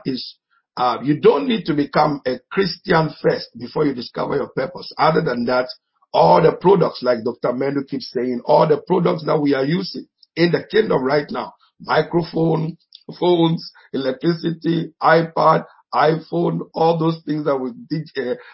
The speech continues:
gadgets that we've been using across the globe, many of them were not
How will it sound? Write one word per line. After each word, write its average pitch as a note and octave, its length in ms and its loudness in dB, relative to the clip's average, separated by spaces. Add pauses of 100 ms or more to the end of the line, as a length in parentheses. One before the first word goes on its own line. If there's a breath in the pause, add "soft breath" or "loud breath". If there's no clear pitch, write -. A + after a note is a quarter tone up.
(200 loud breath)
gadgets E3+ 480 2
that D#3 100 4
we've C#3+ 140 2
been C3 200 -4
using D3+ 280 -2
across C#3+ 400 0
the B2 160 -6
globe, C#3 240 0 (260 soft breath)
many A#3 380 4
of E3 200 4
them D#3 200 6
were C3+ 180 2
not D3 200 0